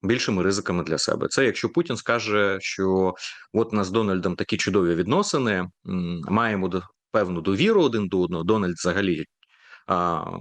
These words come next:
людина, з якою можна домовлятися. Тому добре, а, на тридцять днів ми погоджуємося зараз, е,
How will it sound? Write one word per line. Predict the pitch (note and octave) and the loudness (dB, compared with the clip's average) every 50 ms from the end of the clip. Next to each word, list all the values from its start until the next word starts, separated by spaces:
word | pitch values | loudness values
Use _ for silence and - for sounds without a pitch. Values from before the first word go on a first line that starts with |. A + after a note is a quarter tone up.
| F2+ F2+ F2+ | -6 -2 0
людина, | G2 A2+ A2 A#2 A2+ G2+ F#2+ F#2 F2 | 0 2 4 2 2 4 2 2 0
з | - | 0
якою | G2 - - G2+ F2 | -2 0 0 0 2
можна | F#2 A2+ A#2+ G#2+ G2 - E2+ | 2 2 2 2 0 -2 -4
домовлятися. | D#2 F2 E2 F#2 G2 A#2+ F3 G#3+ A#3 - D3+ - - - A#2+ G#2+ G2+ - _ _ _ _ - - _ - | -4 -4 -2 0 2 2 2 0 2 0 -2 -2 0 0 0 -2 -2 -4 _ _ _ _ -20 -20 _ 0
Тому | B2 B2 E3+ G3 | 0 2 2 2
добре, | D3+ - G2 E2+ - - A#2 E3 F3+ - _ _ _ _ - A2+ | 2 2 0 0 0 -2 -2 -2 -2 -8 _ _ _ _ -6 -4
а, | A#2 A2+ G#2 G2 G2 G2 F#2+ F#2 F2+ - _ _ - | -2 0 0 0 0 0 0 -2 -4 -8 _ _ -2
на | G2+ A2 A#2+ | -2 -2 0
тридцять | - E3+ F3 F3 F3 - A2+ G2 | 2 0 0 0 2 0 0 0
днів | A2 D#3 G3+ G#3 - - | 2 0 0 0 0 0
ми | C3+ E3 | 0 0
погоджуємося | D#3+ C#3 B2 G#2+ A#2 G2+ F#2+ - - F2+ D#2+ D#2 D2+ D2+ D2+ - - - | 2 0 0 2 2 0 0 0 -2 -6 -4 -6 -8 -8 -8 -6 -4 -4
зараз, | D2 E2+ A2+ C3+ E3 E3+ D#3 - - - - | 0 2 2 2 4 2 0 0 -2 -2 0
е, | B2+ B2 A#2 | 2 2 2